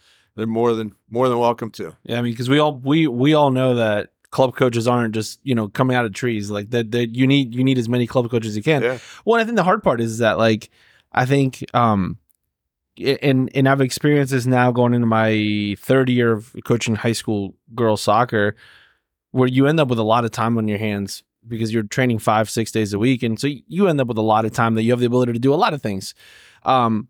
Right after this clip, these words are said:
Speaker 2: with club, you, you have to be very strategic as to what you can do in your two to three days a week,
Speaker 1: Yep.
Speaker 2: because you have three to four and a half hours of training. So you, what you have to do is, I feel like the planning, I feel like that's where you get better as a coach, is you have to plan.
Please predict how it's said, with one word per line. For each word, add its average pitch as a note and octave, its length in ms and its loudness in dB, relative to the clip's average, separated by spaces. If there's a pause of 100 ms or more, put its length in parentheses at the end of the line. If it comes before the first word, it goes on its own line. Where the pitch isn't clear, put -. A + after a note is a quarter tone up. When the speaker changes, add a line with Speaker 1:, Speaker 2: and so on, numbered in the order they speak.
Speaker 2:
with C3 240 0
club, A#2+ 540 0
you, B2 380 -4
you C#3 160 2
have D3 240 -2
to C#3 80 -10
be C3 100 2
very B2 240 2
strategic B2+ 400 -2
as A#2 120 -2
to A#2+ 80 -2
what A#2+ 140 2
you B2 120 0
can A2+ 180 -2
do C3 160 2
in A#2 80 0
your G#2+ 120 0
two B2+ 280 0
to A#2 80 0
three A#2+ 260 0
days A2+ 240 0
a G#2 60 0
week, B2+ 360 0 (260)
Speaker 1:
Yep. A#2 160 -2
Speaker 2:
because A#2+ 240 0
you C#3 100 4
have C3+ 200 -2
three C#3+ 380 0
to B2+ 80 -2
four C3+ 220 2
and B2+ 80 0
a - 20 2
half B2 240 -2
hours B2 320 2
of G#2 60 -4
training. D#3 400 0
So A2 280 -2
you, G2+ 200 -8
what B2 180 0
you D3 140 0
have - 400 -8
to C#3 100 -2
do A#2+ 280 0
is, G#2 180 -4 (480)
I A2+ 60 -4
feel E3+ 160 2
like D#3+ 140 0
the C3 80 0
planning, B2 840 0 (760)
I C3 100 0
feel C#3+ 140 2
like D#3+ 100 2
that's D3 160 0
where C#3 60 4
you B2+ 120 2
get A#2 160 0
better A#2 180 2
as G#2 120 -2
a F2+ 40 -8
coach, C3 260 0
is G2+ 140 -4
you A2+ 100 0
have A2 200 -2
to - 80 -12
plan. G#2 440 -8